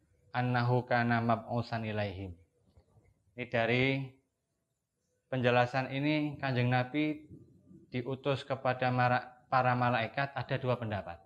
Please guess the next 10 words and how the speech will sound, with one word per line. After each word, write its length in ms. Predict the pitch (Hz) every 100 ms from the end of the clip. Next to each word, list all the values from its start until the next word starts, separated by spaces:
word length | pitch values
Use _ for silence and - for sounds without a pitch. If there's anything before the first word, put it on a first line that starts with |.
| - _ _ - - - - - -
Yang 320 | 135 135 139
pertama, 320 | 135 139 156
pendapat 480 | 151 139 131 135 143
dari 240 | 131 127 135
Imam 240 | 135 135
Al-Baihaqi 720 | 135 131 120 123 120 120 123
dan 240 | 123 120 123
Imam 240 | 127 120
Al-Halimi 640 | 120 113 104 120 135 151
bahwa 240 | 143 117